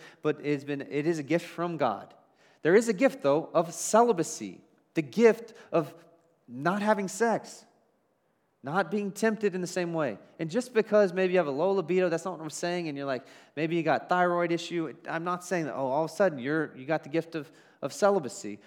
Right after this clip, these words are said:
I'm telling you this, if you got the gift of celibacy, you probably know. And if you're questioning it, you probably don't.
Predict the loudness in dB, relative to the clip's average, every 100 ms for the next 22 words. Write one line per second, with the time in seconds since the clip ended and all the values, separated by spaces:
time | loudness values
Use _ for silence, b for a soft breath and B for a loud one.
0 | b b b b _ _ -10 -6 0 0
1 | 0 2 0 0 -4 2 2 2 2 2
2 | 2 0 0 0 -4 -6 -6 2 2 2
3 | -2 -4 -8 -14 _ _ b -10 -8 -12
4 | -6 -2 0 -2 -6 -4 -4 -4 -8 -8
5 | -4 -2 -4 -10 -16